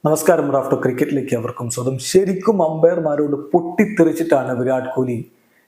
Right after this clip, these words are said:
കളിക്കളം വിട്ടുപോയത്. എന്താണ് സംഭവിച്ചതെന്ന് എല്ലാവരും കണ്ടതാണ്. കോഹ്ലി വല്ലാത്ത ദേഷ്യത്തിലാണ് പോയത്. നല്ല രൂപത്തിൽ അദ്ദേഹം ബാറ്റ് ചെയ്ത് വരികയായിരുന്നു.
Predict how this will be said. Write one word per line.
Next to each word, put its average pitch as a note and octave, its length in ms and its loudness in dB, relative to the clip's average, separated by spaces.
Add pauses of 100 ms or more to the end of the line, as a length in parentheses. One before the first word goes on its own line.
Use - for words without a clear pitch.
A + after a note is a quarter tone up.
(220)
കളിക്കളം B2 420 0
വിട്ടുപോയത്. G#2+ 600 -4 (1200)
എന്താണ് C#3+ 360 2
സംഭവിച്ചതെന്ന് C#3 760 0
എല്ലാവരും B2+ 500 -2
കണ്ടതാണ്. C3+ 520 0 (680)
കോഹ്ലി D#3+ 560 0
വല്ലാത്ത F#3 760 2
ദേഷ്യത്തിലാണ് E3+ 680 2
പോയത്. B2+ 580 -2 (100)
നല്ല G3 520 0
രൂപത്തിൽ G3+ 280 2
അദ്ദേഹം F3+ 280 2
ബാറ്റ് D#3+ 200 2
ചെയ്ത് D#3+ 200 4
വരികയായിരുന്നു. C#3 640 -2